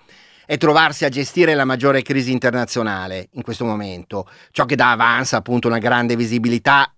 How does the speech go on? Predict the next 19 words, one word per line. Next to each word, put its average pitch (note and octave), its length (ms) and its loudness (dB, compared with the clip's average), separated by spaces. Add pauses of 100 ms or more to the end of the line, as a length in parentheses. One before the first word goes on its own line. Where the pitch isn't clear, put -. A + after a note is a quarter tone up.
non, B2 720 2 (340)
eh, B2 420 0
insomma, B2 340 -4
sconosciuta, D3 580 2
diciamo, B2+ 360 2
a B2 40 0
gran C3 240 0
parte C#3 380 2
dei B2 140 0
vicepresidenti B2 1000 -2
del A#2 140 -2
passato. G#2 600 -8
Però B3 200 4
il D3 80 2
rischio F3 320 0
è - 20 6
altrettanto B2+ 460 -2
evidente, B2+ 480 0
cioè C3+ 240 2